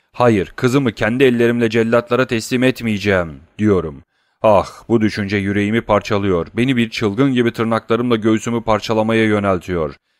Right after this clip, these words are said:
Ya siz yanılıyorsanız doktor? Suçlu kızımdan başka biri ise?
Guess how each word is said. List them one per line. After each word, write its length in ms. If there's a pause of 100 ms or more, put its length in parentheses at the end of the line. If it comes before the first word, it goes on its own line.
(120)
Ya 160
siz 320
yanılıyorsanız 760
doktor? 380 (400)
Suçlu 440
kızımdan 580
başka 380
biri 160
ise? 360